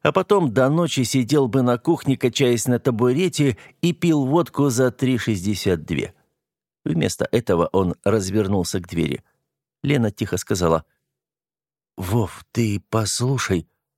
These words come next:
Но Фролов уже не хотел слушать. Он вышел из комнаты,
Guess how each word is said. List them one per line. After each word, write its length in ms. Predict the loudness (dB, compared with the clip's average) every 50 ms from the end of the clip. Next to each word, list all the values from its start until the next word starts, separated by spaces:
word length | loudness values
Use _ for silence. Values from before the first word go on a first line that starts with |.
| _ _ _ _ _ -6
Но 160 | -2 -2 0
Фролов 400 | 0 0 0 2 2 2 2 2
уже 240 | 0 0 2 2 0
не 200 | 2 2 0 0
хотел 460 | 0 0 -2 -2 0 0 0 0 0
слушать. 500 | -2 -6 -10 -10 -10 -10 -12 -12 -14 -18 _ _ _ _ _ _ _ _ _ _ 0
Он 220 | 0 2 2 2
вышел 300 | 0 0 0 0 0 -2
из 200 | 0 0 -4 -2
комнаты, 520 | 0 0 2 2 2 0 2 0 0 0